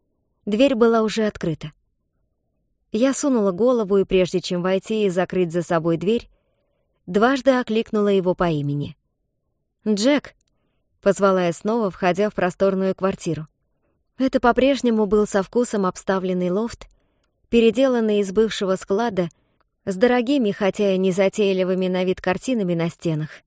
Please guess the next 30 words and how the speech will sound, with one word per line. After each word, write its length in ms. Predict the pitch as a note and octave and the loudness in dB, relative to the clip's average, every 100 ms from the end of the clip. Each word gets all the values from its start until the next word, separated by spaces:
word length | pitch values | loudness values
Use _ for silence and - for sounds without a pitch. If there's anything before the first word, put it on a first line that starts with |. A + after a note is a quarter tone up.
| _ _ _ _ _ - | _ _ _ _ _ 0
и 180 | A3+ | 2
изящными 520 | A3 C4+ C#4 - A#3 G#3+ | 4 2 0 -2 -2 0
безделушками 760 | A3 F#3+ G#3+ B3 C4+ B3+ A3 | -2 0 0 0 -2 -4 -2
на 140 | G#3 F#3 | -2 0
низких 380 | F3+ - F3+ E3+ | -2 -2 -4 -4
столиках 560 | - A#3+ G#3+ G3 - | -4 -2 -2 -4 -4
и 80 | F#3 | -6
полках. 540 | E3+ E3 - D#3 - - - _ _ _ _ _ - | -4 -6 -6 -12 -12 -20 -20 _ _ _ _ _ 2
Увы, 460 | G#3+ G#3 C4+ B3+ - | 4 6 4 2 0
при 220 | A3 G#3+ | 4 6
этом 300 | G#3 G#3+ F#3+ | 4 2 -2
в 60 | F3+ | -2
квартире 520 | F#3 F#3 - A3 G3+ | -2 -2 0 -2 -2
царил 360 | - F#3+ F#3+ F#3+ | -2 0 0 0
жуткий 400 | E3+ G3 - F#3+ | -2 -4 -2 -2
кавардак. 600 | F#3 F3+ E3+ D3+ - - _ _ _ _ _ _ _ _ _ _ _ | 0 0 -2 -6 -8 -18 _ _ _ _ _ _ _ _ _ _ _
Повсюду 460 | - B3 - D4 A3 | -2 0 0 0 0
беспорядочно 720 | G#3+ - A3+ A#3 A3 - A3 | -2 2 2 2 0 -2 -2
валялись 420 | G#3 G#3 G3+ G3 | 0 0 0 -2
старые 380 | - A3 G3+ G3 | -2 0 2 0
газеты 580 | F#3+ G3 F#3 B3 - F#3+ - _ _ _ _ _ | 2 0 0 -2 -2 -4 -8 _ _ _ _ _
и 100 | A#3 | 0
высились 500 | A#3 C4+ - A3 G#3+ | 2 0 -2 -2 -2
стопки 420 | - A3 G3+ - - | -2 -4 -2 -2 -2
писем 440 | A#3+ B3 - G3 | 0 -4 -2 -4
и 60 | F3+ | -2
пустых 400 | F#3+ - G3+ - | -4 -2 -2 0
коробок 460 | F3 F#3+ F3 - | -2 0 -2 -4
из-под 320 | E3+ - E3 | -6 -4 -6
пиццы. 400 | - D3 - D#3+ | -6 -8 -8 -12